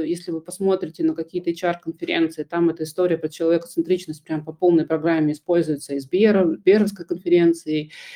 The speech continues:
и другими крупными конференциями. М, пока это прям только тренд, не то чтобы он разворачивается очень сильно, м,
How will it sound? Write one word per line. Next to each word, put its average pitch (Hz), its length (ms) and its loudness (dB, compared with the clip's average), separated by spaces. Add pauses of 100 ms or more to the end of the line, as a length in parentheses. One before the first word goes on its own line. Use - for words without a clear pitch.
(280)
и 165 120 -2
другими 208 420 4
крупными 196 460 2
конференциями. 165 1120 0 (440)
М, 190 240 2
пока 208 360 2
это 214 360 2
прям 190 320 2
только 190 300 0
тренд, 254 400 -2 (100)
не 185 60 -12
то 214 60 2
чтобы 180 260 -2
он 175 80 6
разворачивается 170 720 0
очень 165 180 -8
сильно, 160 680 0
м, - 400 -12